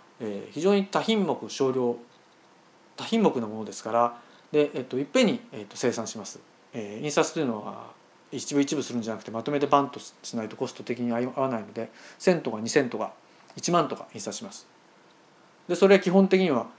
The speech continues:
倉庫に置いといて、少しずつそれを出荷していって、まあ、一年、二年、三年という形で売り切る。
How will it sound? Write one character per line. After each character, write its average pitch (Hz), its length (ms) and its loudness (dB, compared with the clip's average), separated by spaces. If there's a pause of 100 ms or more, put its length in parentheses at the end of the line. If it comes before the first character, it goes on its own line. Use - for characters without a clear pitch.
(180)
倉 170 140 8
庫 123 120 0
に 120 100 0
置 139 140 8
い 135 40 0
と 139 140 4
い 120 40 -4
て、 220 360 6 (320)
少 - 200 0
し 135 40 0
ず 208 120 0
つ 202 40 -4
そ 143 100 4
れ 123 60 2
を 113 40 -2
出 - 240 -8
荷 120 60 0
し - 80 -6
て - 80 -2
い 131 60 0
っ - 20 -6
て、 - 400 4 (640)
ま 143 120 0
あ、 123 40 -2
一 120 200 -4
年、 107 120 -4
二 110 100 -10
年、 110 140 -10
三 107 220 -10
年 104 140 -16
と 101 120 -14
い 107 60 -8
う - 20 -10
形 143 220 -4
で 175 80 4
売 127 80 0
り - 80 -12
切 - 100 -12
る。 - 60 -16